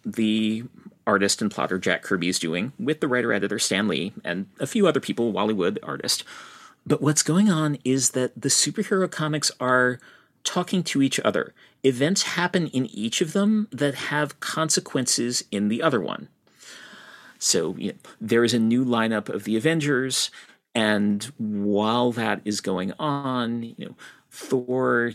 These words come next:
uh, like, Thor's girlfriend has been kidnapped, and there's a kid who's trying to get in touch with the Avengers, but he can't reach them because they're having a meeting about their new lineup. And then he tries to reach the Fantastic Four, but he can't reach them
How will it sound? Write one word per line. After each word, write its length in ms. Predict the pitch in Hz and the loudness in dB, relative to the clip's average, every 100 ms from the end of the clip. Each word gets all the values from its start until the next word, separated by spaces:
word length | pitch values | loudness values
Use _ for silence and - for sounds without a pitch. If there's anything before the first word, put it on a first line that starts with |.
| - | -6
uh, 120 | 104 - | -6 -6
like, 180 | 90 | -8
Thor's 320 | - 143 123 104 | -2 2 2 2
girlfriend 440 | 123 123 - 98 | 0 -2 -2 -4
has 120 | 98 | -4
been 140 | - 101 | -6 -6
kidnapped, 480 | - 156 135 110 | -4 -2 0 0
and 160 | - 104 | -2 -2
there's 160 | 101 101 | -2 -4
a 40 | |
kid 320 | - - 165 | -4 0 0
who's 180 | 135 113 | 0 -4
trying 180 | - 127 | -2 -4
to 80 | 113 | -2
get 140 | 110 | -4
in 40 | |
touch 280 | - 175 185 | -4 -6 -4
with 80 | 160 | -4
the 100 | 117 | -4
Avengers, 460 | 104 104 104 101 - - - | -2 -2 -2 -4 -4 -12 -6
but 100 | 104 | -4
he 60 | 104 | -2
can't 200 | 175 170 | -2 0
reach 280 | 175 185 | -2 -2
them 100 | - | -2
because 280 | 110 104 104 | -4 -2 -2
they're 100 | 104 | -2
having 580 | 95 101 101 87 - 95 - | -2 -2 -4 -6 -8 -8 -6
a 80 | |
meeting 340 | 92 120 147 120 | -2 0 0 0
about 220 | 92 95 | 0 -2
their 100 | 90 | -4
new 160 | 95 98 | -6 -4
lineup. 380 | 156 156 131 - - - - | -4 0 -2 -4 -16 -12 -2
And 100 | 107 | -2
then 80 | |
he 80 | 131 | -2
tries 240 | 139 127 - | -2 0 0
to 100 | 117 | -2
reach 180 | 107 | -6
the 60 | - | -6
Fantastic 520 | - 87 101 - - | -6 -4 -2 -4 -6
Four, 260 | - 202 190 | -2 0 2
but 140 | 135 | 0
he 80 | 120 | -4
can't 240 | - 127 | -4 -4
reach 300 | 110 104 - | -2 -4 -2
them 280 | - 104 165 | 0 0 0